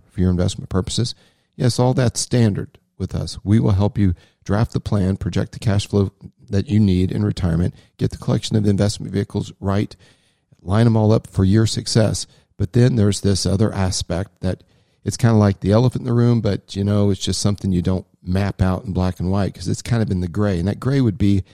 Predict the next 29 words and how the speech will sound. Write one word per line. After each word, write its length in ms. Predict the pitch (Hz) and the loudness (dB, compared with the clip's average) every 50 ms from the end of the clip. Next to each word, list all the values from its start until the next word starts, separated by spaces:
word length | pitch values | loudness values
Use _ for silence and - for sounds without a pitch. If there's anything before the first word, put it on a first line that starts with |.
| _ _ _ _ _ | _ _ _ _ _
the 100 | - 120 | 2 2
emotional 520 | 113 98 90 87 85 - - 113 110 110 | 4 4 4 2 0 0 0 2 2 2
you. 260 | 117 131 147 - - - _ _ _ _ - - _ _ | 2 2 0 0 -2 -4 _ _ _ _ -20 -20 _ _
This 180 | - 98 - | -8 -6 -4
is 120 | 101 92 78 | -4 -4 -4
back 260 | - 92 101 - - | -4 -4 -4 -6 -6
to 200 | - - 101 107 | -4 -2 -2 0
the 240 | 98 95 104 104 104 | 0 0 0 0 0
biases 640 | - - - 82 - - 65 117 - - 127 123 - | -2 -4 -6 -4 -2 -2 -2 -2 -2 0 0 0 0
that 200 | - 120 120 - | 0 0 0 0
can 240 | - 127 120 123 123 | 0 -2 -2 -2 -4
surface, 580 | 131 - - - 127 135 - - 90 85 - - | -6 -8 -8 -4 -2 -2 -2 -2 -6 -6 -6 -6
the 140 | - 90 90 | -2 -2 -2
emotional 520 | 87 87 95 104 104 - - 113 107 104 | 0 0 -2 -2 -2 -4 -2 -2 -2 -2
driven, 400 | 87 101 101 104 104 107 101 95 - _ _ _ _ _ _ _ - | 0 0 0 2 2 2 0 -2 -4 _ _ _ _ _ _ _ -4
uh, 140 | 95 95 - - _ | -2 -2 -2 -4 _
actions 520 | 101 104 113 - - - - 110 104 - | -4 -4 -4 -4 -4 0 2 2 2 2
and 120 | 101 101 | 2 0
activities 580 | 104 95 - - - 110 101 95 107 104 101 - | 0 -2 -2 0 0 0 2 4 2 0 0 0
that 120 | - 98 | 0 0
aren't 160 | 104 104 - - | 0 0 0 -2
necessarily 540 | 104 104 - - - - 107 104 95 92 | -2 -2 -2 -4 -4 -2 0 0 0 0
good 160 | 85 107 98 - | 0 -2 -4 -2
for 60 | - | -2
your 100 | 95 92 | -4 -2
financial 440 | - 95 92 92 90 87 - 90 90 | -2 -2 -2 -2 -2 -4 -4 -4 -4
health. 220 | 92 - - - | -4 -6 -6 -8
So, 260 | - - 110 - 85 - _ _ _ _ _ _ _ _ _ _ _ _ | -6 -4 -4 -4 -6 -8 _ _ _ _ _ _ _ _ _ _ _ _
so 200 | - - 101 90 | -4 -2 -2 0